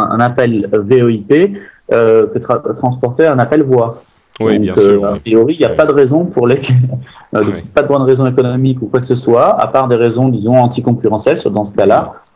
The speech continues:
Speaker 1: pour vouloir, euh, arrêter Skype.
Speaker 2: Bien sûr. Euh, bah écoutez, je pense qu'on, on va s'approcher de la fin de, de, de l'interview. Euh, j'aimerais quand même vous poser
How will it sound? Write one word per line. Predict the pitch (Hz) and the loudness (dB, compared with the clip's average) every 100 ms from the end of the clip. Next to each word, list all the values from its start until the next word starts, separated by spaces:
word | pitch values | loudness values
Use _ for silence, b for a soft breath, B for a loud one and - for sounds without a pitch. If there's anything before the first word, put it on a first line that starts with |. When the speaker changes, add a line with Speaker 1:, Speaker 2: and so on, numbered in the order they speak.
| - | -4
Speaker 1:
pour | 120 | -2
vouloir, | 113 113 123 143 135 | 0 2 2 0 0
euh, | 107 101 | 0 2
arrêter | 104 107 104 | 0 0 -4
Skype. | 127 123 104 101 - _ | -4 0 -2 -4 -16 _
Speaker 2:
Bien | 95 87 | -10 -10
sûr. | 82 - 76 _ B B B B B - | -10 -14 -16 _ B B B B B -2
Euh, | 127 127 | -2 0
bah | 151 | -2
écoutez, | 156 202 190 | -2 -4 -4
je | |
pense | - 175 | -6 -8
qu'on, | 165 131 | -8 -6
on | 139 | -8
va | 127 139 | -6 -6
s'approcher | 131 143 - 147 - | -4 -8 -6 -8 -8
de | 135 | -6
la | 110 | -6
fin | 110 - 143 135 | -8 -8 -6 -6
de, | 104 104 101 | -8 -6 -6
de, | 95 101 | -6 -6
de | 98 117 | -2 -4
l'interview. | 101 101 110 98 113 196 226 B B B | -4 -8 -8 -8 -8 -8 -10 B B B
Euh, | 131 123 | -4 -2
j'aimerais | 131 151 247 | -4 -6 -6
quand | 214 | -6
même | 196 208 | -6 -6
vous | 156 | -8
poser | 151 139 165 | -8 -4 -4